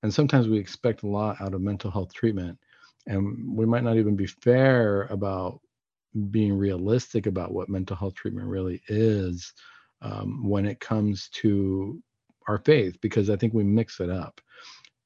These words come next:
It's a very vulnerable position to be in, to go talk to a counselor or a psychiatrist. We talk about our feelings, our emotions. Um, but the reality is, what we should be talking about is, am I having a mental health issue?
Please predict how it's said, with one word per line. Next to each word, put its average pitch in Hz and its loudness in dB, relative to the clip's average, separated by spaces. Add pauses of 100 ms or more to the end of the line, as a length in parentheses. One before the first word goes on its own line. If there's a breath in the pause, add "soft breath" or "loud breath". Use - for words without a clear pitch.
(160)
It's 110 2
a 120 4
very 123 8
vulnerable 110 4
position 101 0
to 92 -4
be 87 -2
in, 85 -2
to 82 -6
go 87 -4
talk 85 -6
to 87 -4
a 85 -6
counselor 90 -4
or 85 -2
a 80 -8
psychiatrist. 85 -8
We 92 -8
talk 92 -4
about 87 -4
our 85 -6
feelings, 107 2
our 87 -2
emotions. 110 -2 (640 loud breath)
Um, 113 -8 (560)
but 117 4
the 110 4
reality 110 4
is, 104 -2
what 107 2
we 107 2
should 107 -2
be 101 0
talking 135 0
about 101 0
is, 92 -4 (280)
am 107 2
I 110 2
having 101 0
a 95 0
mental 95 -2
health 87 -6
issue? 92 -2